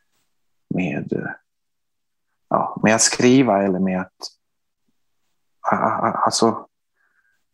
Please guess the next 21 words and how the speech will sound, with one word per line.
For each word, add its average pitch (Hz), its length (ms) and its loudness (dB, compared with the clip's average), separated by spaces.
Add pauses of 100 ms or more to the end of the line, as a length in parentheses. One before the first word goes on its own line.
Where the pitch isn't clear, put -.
(140)
prata, 127 420 2
att, 104 280 0
att - 200 -4
läsa, 123 520 2
att 92 340 -6
räkna 107 320 0
matte, 92 640 -2
att, - 160 -10 (1040)
ja, 95 320 0
programmera. 117 640 2 (1120)
Jag - 200 -2
vet 147 260 2
inte, 147 260 2
men 123 280 2 (1000)
det 143 280 4
som 139 300 0
ger 151 180 2
dig 123 200 2
glädje, 113 460 0
det 117 180 -2
som 113 360 -4